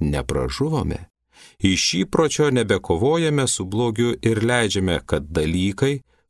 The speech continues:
būtų tokie, kokie yra, arba tokie, kokius nustatė kai kurie.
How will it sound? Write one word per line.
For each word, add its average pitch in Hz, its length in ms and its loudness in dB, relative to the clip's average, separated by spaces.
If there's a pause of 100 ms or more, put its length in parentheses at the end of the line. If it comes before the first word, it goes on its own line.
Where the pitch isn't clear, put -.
būtų 147 400 0
tokie, 143 500 0 (120)
kokie 139 420 0 (100)
yra, 113 400 0 (280)
arba 82 280 2
tokie, 92 540 0 (380)
kokius 151 500 0
nustatė 127 600 0
kai 107 200 2
kurie. 101 400 0